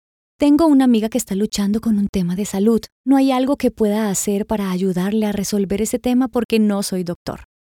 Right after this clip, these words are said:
Pero sí puedo dejarle saber que la estoy pensando y orando por ella. Es solo decirle eso, ya sea con una llamada o por escrito.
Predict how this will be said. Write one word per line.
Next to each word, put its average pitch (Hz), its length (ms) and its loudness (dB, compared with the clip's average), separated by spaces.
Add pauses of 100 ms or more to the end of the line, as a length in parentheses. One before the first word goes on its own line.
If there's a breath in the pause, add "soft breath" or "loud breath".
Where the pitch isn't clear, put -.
(120)
Pero 269 180 2
sí 294 360 0
puedo 202 280 -2
dejarle 208 440 -4
saber 214 360 -4
que 247 100 -2
la 226 100 0
estoy 247 320 -2
pensando 233 680 0
y 208 80 2
orando 190 420 -2
por 180 160 -6
ella. 160 300 -4 (280)
Es 262 120 -2
solo 277 320 0
decirle 214 520 0
eso, 185 260 -4 (220)
ya 208 140 -2
sea 202 240 -2
con 220 160 -2
una 202 160 -2
llamada 214 680 -2
o 214 80 -4
por 196 180 -4
escrito. 214 680 -2